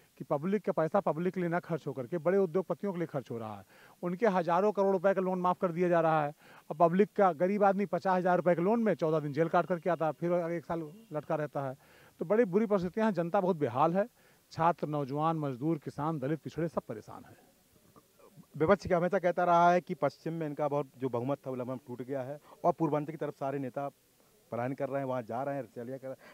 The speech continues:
Speaker 2: रैलियाँ कर रहे हैं, सभाएं कर रहे हैं। क्या मानते हैं कि पूर्वांचल में क्या स्थिति होने वाली है?
Speaker 1: भारतीय जनता पार्टी बिल्कुल साफ होने जा रही है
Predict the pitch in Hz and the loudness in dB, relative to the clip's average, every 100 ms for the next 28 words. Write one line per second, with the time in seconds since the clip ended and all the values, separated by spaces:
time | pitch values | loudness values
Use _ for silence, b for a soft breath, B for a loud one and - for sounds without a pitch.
0 | - 120 147 143 135 135 120 139 131 131 | -6 -2 0 -2 -4 -4 -4 -4 -4 -8
1 | 135 196 185 143 127 139 165 B B - | -6 -4 -4 -4 -6 -8 -10 B B -10
2 | 156 151 156 165 160 147 - 139 110 101 | -4 -4 -2 -4 -2 -4 -6 -10 -10 -12
3 | 85 - _ _ _ _ _ b b b | -18 -20 _ _ _ _ _ b b b
4 | b 135 147 160 160 214 190 170 170 160 | b -2 2 2 2 -2 -2 0 0 2
5 | 156 156 196 180 220 180 147 156 139 120 | -2 -2 -2 -2 -4 -4 -2 -2 -4 -10
6 | 113 104 107 101 | -12 -14 -16 -16